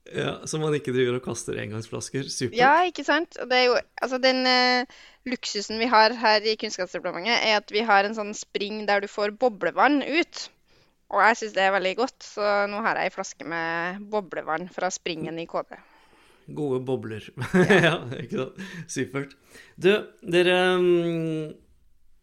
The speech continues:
Speaker 1: eh, det vi skal snakke om i dag er jo denne stortingsmelding, eh, tjueén, fullføringsreformen med åpne dører til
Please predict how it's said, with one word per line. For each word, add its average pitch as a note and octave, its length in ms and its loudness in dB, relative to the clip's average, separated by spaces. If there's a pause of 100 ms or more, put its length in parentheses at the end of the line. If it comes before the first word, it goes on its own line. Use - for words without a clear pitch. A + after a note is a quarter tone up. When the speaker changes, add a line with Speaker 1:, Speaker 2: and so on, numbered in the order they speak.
(120)
Speaker 1:
eh, E3 160 -4
det D#3+ 140 2
vi - 40 -2
skal E3+ 140 -4
snakke C#3 220 -2
om C3+ 80 2
i D3 40 4
dag D3+ 140 4
er B2 220 2
jo C#3 100 2
denne B2 240 0
stortingsmelding, A#2+ 880 -2
eh, B2 340 -2
tjueén, C3+ 540 0
fullføringsreformen A#2+ 1300 -2
med D3 160 0
åpne C3 460 -2
dører A2+ 340 2
til B2 100 -6